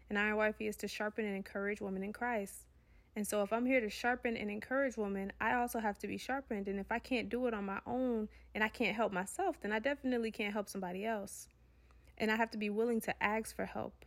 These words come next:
and step out of myself and out of my pride to receive help. Even when I don't ask and I know I need it,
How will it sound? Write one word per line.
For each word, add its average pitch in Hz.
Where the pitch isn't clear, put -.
and 202
step 202
out 208
of 185
myself 170
and 180
out 175
of 208
my 202
pride 196
to 240
receive 220
help. -
Even 269
when 254
I 202
don't 220
ask 214
and 190
I 185
know 202
I 190
need 214
it, 254